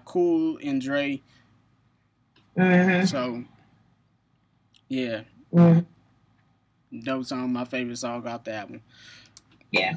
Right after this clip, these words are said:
Speaker 2: I get that one, one of my top as well.
Speaker 1: So, uh, the next track, Friends, I like this one as well.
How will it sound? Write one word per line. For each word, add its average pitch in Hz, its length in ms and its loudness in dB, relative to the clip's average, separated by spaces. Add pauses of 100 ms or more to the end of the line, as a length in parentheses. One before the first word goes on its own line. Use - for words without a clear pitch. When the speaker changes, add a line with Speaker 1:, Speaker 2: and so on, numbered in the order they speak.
(120)
Speaker 2:
I 196 180 0
get 185 200 0
that 170 120 2
one, 165 140 -2
one 160 80 0
of 160 60 -2
my 156 120 -2
top 156 260 -2
as 151 140 -8
well. 156 260 0 (1400)
Speaker 1:
So, 160 360 0
uh, 165 300 0
the 151 140 0
next 233 380 0
track, 190 340 2
Friends, 185 720 -4
I 143 100 -6
like 147 300 -2
this 165 260 -4
one 165 320 -2
as 147 220 -6
well. 160 500 -2